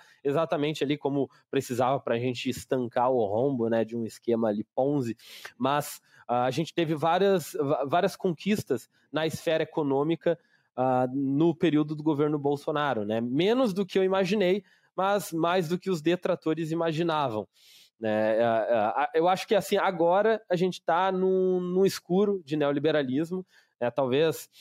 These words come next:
a gente devesse, ah, resgatar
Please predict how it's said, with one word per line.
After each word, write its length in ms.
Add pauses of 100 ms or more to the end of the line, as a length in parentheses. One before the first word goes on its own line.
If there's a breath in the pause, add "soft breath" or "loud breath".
(640 loud breath)
a 60
gente 260
devesse, 760 (480 soft breath)
ah, 600 (180)
resgatar 720